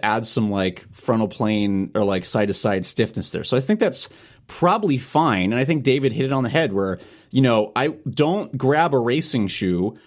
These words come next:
for your first running shoe. I think if you find anything else, whether it's the Speed three, whether it's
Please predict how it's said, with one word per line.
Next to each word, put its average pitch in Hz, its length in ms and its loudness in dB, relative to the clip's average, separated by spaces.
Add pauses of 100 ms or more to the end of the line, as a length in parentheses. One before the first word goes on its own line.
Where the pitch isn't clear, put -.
(180)
for 131 500 2
your 120 160 0
first 113 460 -4
running 175 220 0
shoe. - 360 -6 (300)
I 104 80 2
think 143 340 0
if 120 140 0
you 170 140 0
find 185 300 0
anything 156 340 0
else, 175 180 -2
whether 120 200 0
it's 160 120 -4
the 160 60 -4
Speed 143 460 -2
three, 160 200 0
whether 131 320 2
it's 135 300 0